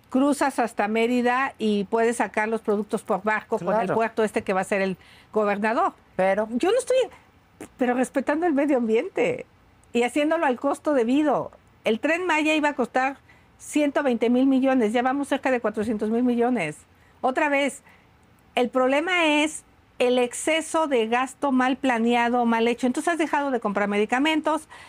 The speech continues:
Speaker 1: has dejado de darle mantenimiento a los hospitales. Ven las noticias de cómo los hospitales no les funciona el aire acondicionado.
Speaker 2: No,
Speaker 1: Imagínate ahí,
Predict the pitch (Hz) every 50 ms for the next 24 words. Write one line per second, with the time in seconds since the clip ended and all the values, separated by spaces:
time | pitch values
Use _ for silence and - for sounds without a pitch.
0 | - - - - 233 233 226 233 233 - - 226 220 214 214 214 208 208 196 -
1 | - - - 202 226 220 214 214 214 214 214 208 196 196 220 220 220 226 220 214
2 | 214 208 214 208 214 220 226 226 220 - 233 220 220 - 247 220 - - 240 -
3 | 311 349 392 370 339 302 269 349 392 427 453 466 427 - 330 262 - 285 277 254
4 | - 294 294 262 262 262 - 285 277 277 294 294 294 - - - - - _ -
5 | 240 233 262 240 - - 233 - 262 269 269 269 269 262 277 285 262 - 254 220
6 | - 254 262 254 247 240 240 240 254 240 - 240 214 196 185 - 226 220 220 226
7 | 233 220 220 220 220 - - 285 277 277 269 - 254 220 202 - 208 202 226 247
8 | 233